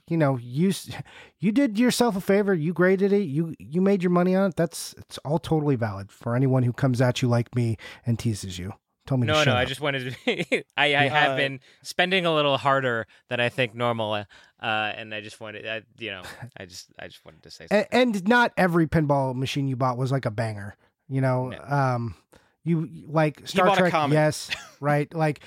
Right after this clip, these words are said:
Speaker 1: not all of them were, like, five thousand dollar machines or anything. That's, is
Speaker 2: Right,
Speaker 1: my point
Speaker 2: that's
Speaker 1: as
Speaker 2: correct,
Speaker 1: well.
Speaker 2: yeah.
Speaker 1: So, I just wanted to be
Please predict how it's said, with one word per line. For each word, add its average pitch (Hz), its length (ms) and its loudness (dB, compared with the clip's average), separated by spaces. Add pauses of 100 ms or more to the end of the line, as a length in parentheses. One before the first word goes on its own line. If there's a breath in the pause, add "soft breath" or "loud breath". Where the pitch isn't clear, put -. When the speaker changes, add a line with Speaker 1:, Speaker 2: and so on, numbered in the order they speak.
(120)
Speaker 1:
not 226 220 4
all 196 220 4
of 170 40 0
them 165 180 2
were, 156 120 4
like, 147 180 0
five 147 240 2
thousand 135 320 -2
dollar 127 220 -2
machines 110 420 -12
or 107 60 -16
anything. 110 360 -18
That's, 113 240 -18
is 131 120 -8
Speaker 2:
Right, 107 160 -2
Speaker 1:
my 120 60 -6
point 113 100 -12
Speaker 2:
that's 110 220 -8
Speaker 1:
as 110 40 -14
Speaker 2:
correct, 104 200 -6
Speaker 1:
well. 98 180 -18
Speaker 2:
yeah. 95 80 -16 (440 loud breath)
Speaker 1:
So, 113 300 -8 (480 soft breath)
I 190 160 -2
just 165 220 -2
wanted 147 260 2
to 120 60 -4
be 120 320 -4